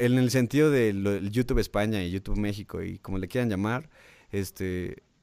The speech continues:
yo creo que sí terminamos arrastrando cargas históricas, güey, ¿no? En el sentido de que no es pre-, precisamente que solo porque nos hayan conquistado o algo así, que también el hecho de decirlo así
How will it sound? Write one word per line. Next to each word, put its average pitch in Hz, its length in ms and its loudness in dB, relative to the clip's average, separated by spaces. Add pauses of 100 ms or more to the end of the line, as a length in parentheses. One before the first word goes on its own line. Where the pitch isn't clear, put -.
yo 135 300 2
creo 143 260 6
que 110 180 -2
sí 123 260 -2
terminamos 117 640 2
arrastrando 107 500 -2
cargas 107 320 -4
históricas, 98 600 -8
güey, 90 140 -8
¿no? 131 260 -8 (280)
En 107 100 -2
el 104 80 0
sentido 113 400 0
de 104 140 -2
que 90 440 -8 (360)
no 131 200 4
es 143 80 6
pre-, 113 200 6
precisamente 127 560 8
que 101 200 -4
solo 113 320 0
porque 107 240 -2
nos 101 120 -2
hayan 113 200 0
conquistado 101 800 -4
o 90 220 -6
algo 95 100 -6
así, 98 240 -6
que 104 140 -10
también 95 500 -6
el 92 100 -6
hecho 101 160 -6
de 87 40 -4
decirlo 95 260 -6
así 92 380 -8